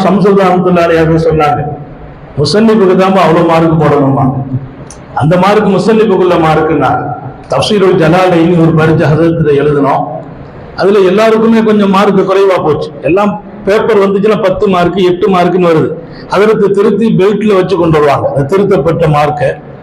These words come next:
தூக்கி தூக்கி போட்டாங்க. எனக்கு பக்கத்துல இருந்தவருக்கு முப்பத்தஞ்சு மார்க்.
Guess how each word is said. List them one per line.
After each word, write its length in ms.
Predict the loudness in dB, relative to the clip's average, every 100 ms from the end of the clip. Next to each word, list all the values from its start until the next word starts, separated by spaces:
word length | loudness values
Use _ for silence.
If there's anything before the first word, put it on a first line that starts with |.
| -4
தூக்கி 160 | 0 0
தூக்கி 260 | 2 0 2
போட்டாங்க. 380 | 0 0 -2 -6 -12 -16 -20 -20 -8
எனக்கு 240 | -2 0 2
பக்கத்துல 420 | 2 2 2 2
இருந்தவருக்கு 580 | 2 2 2 2 2 0
முப்பத்தஞ்சு 480 | 0 0 2 2
மார்க். 360 | 2 0 0 -2